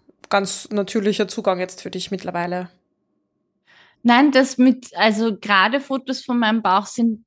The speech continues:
Speaker 2: immer noch eines der größten Überwindungen für mich, weil das ist einfach so ein Körperteil. Ich hab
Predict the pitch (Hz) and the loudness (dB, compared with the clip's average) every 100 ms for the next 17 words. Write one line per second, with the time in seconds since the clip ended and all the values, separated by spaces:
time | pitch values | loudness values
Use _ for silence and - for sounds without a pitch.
0 | - 247 233 202 185 175 - - - 190 | -4 0 2 2 -2 -4 -8 -8 -4 -2
1 | 190 196 - 180 190 175 - 175 170 170 | -4 -6 -6 -4 -2 -4 -4 -4 -4 -2
2 | 170 170 175 165 160 151 175 175 170 175 | -2 -2 -2 -4 -4 -4 -6 -6 -4 -6
3 | - 180 180 220 226 226 226 208 214 214 | -2 -2 2 0 0 0 2 2 0 -4
4 | - 214 214 220 196 220 214 202 220 226 | -4 -2 0 -2 -2 -4 -2 -2 -2 0
5 | 202 | -2